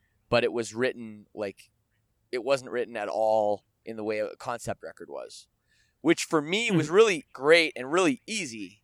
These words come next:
Speaker 1: 'cause I, you know, it was like, okay, I just one song at a time.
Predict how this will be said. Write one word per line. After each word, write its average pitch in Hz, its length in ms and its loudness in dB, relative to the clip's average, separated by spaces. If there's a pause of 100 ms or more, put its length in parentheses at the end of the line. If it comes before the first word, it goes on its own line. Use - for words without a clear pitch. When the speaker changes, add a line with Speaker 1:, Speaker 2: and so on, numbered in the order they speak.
(100)
Speaker 1:
'cause 147 260 2
I, 131 120 6 (260)
you 160 80 -12
know, 117 260 0
it 147 120 0
was 131 260 -4
like, 123 240 0
okay, 127 240 0
I 117 60 2
just 113 260 -10
one 123 180 -4
song 123 240 0
at 123 60 0
a 120 60 -2
time. 156 460 0